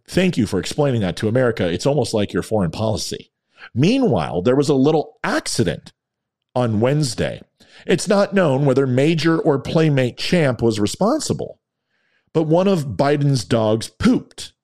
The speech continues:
on the floor per pool. Champ and Major were spotted in the hallway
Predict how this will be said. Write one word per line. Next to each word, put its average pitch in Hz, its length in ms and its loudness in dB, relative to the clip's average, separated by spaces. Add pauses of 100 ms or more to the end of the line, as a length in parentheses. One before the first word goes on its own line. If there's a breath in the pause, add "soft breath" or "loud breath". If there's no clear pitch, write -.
on 120 160 0
the 117 80 2
floor 98 580 -2 (560)
per 151 220 2
pool. 151 560 0 (880)
Champ 165 360 2
and 123 120 2
Major 135 320 2
were 131 140 2
spotted 160 480 -2
in 110 120 2
the 107 80 -2
hallway 147 600 0